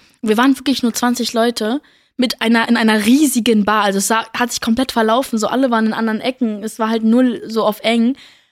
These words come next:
aber es war trotzdem sehr schön, weil wir sozusagen beide uns so in dem Moment hatten. So,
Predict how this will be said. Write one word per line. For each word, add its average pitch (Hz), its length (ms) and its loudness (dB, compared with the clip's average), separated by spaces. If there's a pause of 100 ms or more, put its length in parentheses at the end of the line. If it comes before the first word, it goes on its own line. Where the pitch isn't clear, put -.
aber 220 180 0
es 214 80 -2
war 208 100 -2
trotzdem 226 560 -2 (180)
sehr 226 240 0
schön, 247 320 2
weil 214 180 0
wir 220 80 -2
sozusagen 214 360 -2
beide 226 260 0
uns 226 180 0
so 226 300 0 (360)
in 240 100 2
dem 233 100 6
Moment 233 600 4
hatten. 196 480 -4
So, 226 180 -8